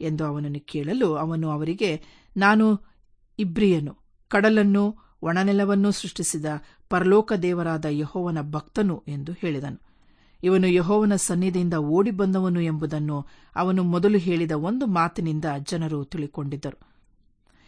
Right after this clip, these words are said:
ಈಗ ಇದನ್ನು ಕೇಳಿ ಬಹಳವಾಗಿ ಹೆದರಿ, "ಇದೇನು ನೀನು ಮಾಡಿದ್ದು?" ಅಂದರು.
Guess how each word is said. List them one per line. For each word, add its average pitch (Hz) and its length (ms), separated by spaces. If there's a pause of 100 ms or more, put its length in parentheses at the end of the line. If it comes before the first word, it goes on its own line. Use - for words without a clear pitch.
(180)
ಈಗ 247 180
ಇದನ್ನು 202 400
ಕೇಳಿ 190 320
ಬಹಳವಾಗಿ 185 680
ಹೆದರಿ, 160 480 (300)
"ಇದೇನು 208 380
ನೀನು 220 280
ಮಾಡಿದ್ದು?" 160 560 (200)
ಅಂದರು. 147 400